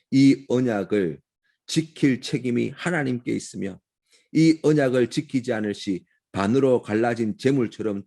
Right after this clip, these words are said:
쪼개어지게 될 것이라는 약속을 하나님이 직접 하고 계신 것입니다. 하나님이 일방적으로 축복을 약속하시고, 하나님이 일방적으로 책임을 지시고,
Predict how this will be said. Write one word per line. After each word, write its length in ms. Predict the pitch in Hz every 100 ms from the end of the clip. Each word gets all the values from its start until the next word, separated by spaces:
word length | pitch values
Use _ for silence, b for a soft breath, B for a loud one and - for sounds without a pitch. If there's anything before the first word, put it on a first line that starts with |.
| -
쪼개어지게 640 | 143 151 165 127 131 113
될 160 | 98 95
것이라는 580 | 104 - 95 90 82 107
약속을 560 | 127 - 123 - 120 -
하나님이 480 | 190 185 165 156
직접 380 | 139 - - -
하고 200 | 156 135
계신 260 | 98 - 95
것입니다. 500 | 87 - 78 - _ _ _ _ _ _ _ b b b
하나님이 500 | - 180 156 151 139 -
일방적으로 680 | 147 143 139 127 110 107 104
축복을 460 | - _ 185 165 156
약속하시고, 760 | 139 135 - - - - - _ _ b b b
하나님이 460 | 202 190 170 170
일방적으로 720 | 165 160 160 151 135 131 123
책임을 460 | - 196 185 165 131
지시고, 460 | 107 - - 85